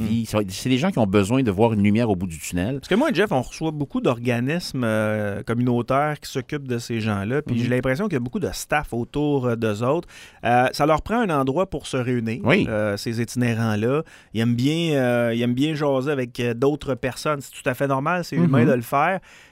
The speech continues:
Speaker 2: Mais là, je pense que t'avais dit la, l'ancienne centrale de police, ça
Speaker 1: Centrale,
Speaker 2: pourrait être un
Speaker 1: euh,
Speaker 2: bel
Speaker 1: l'ancienne
Speaker 2: endroit.
Speaker 1: centrale Vi-, Victoria, avec, euh,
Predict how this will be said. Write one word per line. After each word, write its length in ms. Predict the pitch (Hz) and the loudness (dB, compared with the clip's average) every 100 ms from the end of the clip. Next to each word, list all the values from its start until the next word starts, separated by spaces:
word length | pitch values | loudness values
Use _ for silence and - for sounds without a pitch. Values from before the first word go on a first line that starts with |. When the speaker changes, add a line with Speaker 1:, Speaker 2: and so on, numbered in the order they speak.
| _ | _
Speaker 2:
Mais 180 | 120 139 | 0 2
là, 320 | 170 226 233 - | 2 2 0 -2
je 60 | |
pense 160 | - 214 | -4 -2
que 60 | |
t'avais 320 | 165 139 127 123 | 0 0 0 -2
dit 280 | 123 175 | -4 -4
la, 180 | 190 127 | 0 0
l'ancienne 320 | 120 135 185 180 | 0 -2 -4 -6
centrale 460 | 160 151 170 165 | -6 -4 -4 -2
de 80 | 156 | -2
police, 380 | 151 156 156 185 | 0 0 0 2
ça 60 | 127 | 4
Speaker 1:
Centrale, 240 | 127 185 190 | 6 6 6
Speaker 2:
pourrait 40 | |
être 60 | 117 | 6
un 40 | |
Speaker 1:
euh, 80 | 123 | 6
Speaker 2:
bel 80 | 123 | 8
Speaker 1:
l'ancienne 180 | 147 147 | 6 6
Speaker 2:
endroit. 120 | 220 180 | 8 6
Speaker 1:
centrale 240 | 143 165 | 8 6
Vi-, 260 | 151 131 113 | 8 8 6
Victoria, 420 | 104 123 131 156 | 4 6 8 8
avec, 240 | 113 113 | 6 4
euh, 120 | 113 | 4